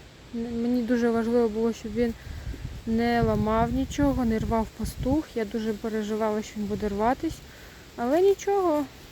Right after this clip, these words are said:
Грета ходила. От. Ходила, він її бачив.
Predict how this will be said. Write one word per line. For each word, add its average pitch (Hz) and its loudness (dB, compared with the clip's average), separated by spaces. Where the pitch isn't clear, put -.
Грета 262 -2
ходила. 247 2
От. 233 -4
Ходила, 294 2
він 247 2
її 233 0
бачив. 277 -2